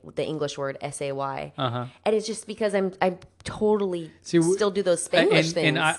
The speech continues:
Speaker 2: I've kn-, I know people that have done the opposite. That they'll, they'll write something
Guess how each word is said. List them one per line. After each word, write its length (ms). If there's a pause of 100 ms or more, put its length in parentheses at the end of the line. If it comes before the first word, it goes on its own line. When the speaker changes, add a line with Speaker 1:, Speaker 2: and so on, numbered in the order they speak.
Speaker 2:
I've 400
kn-, 160
I 100
know 140
people 340
that 120
have 100
done 140
the 120
opposite. 540 (680)
That 260
they'll, 460
they'll 260
write 280
something 680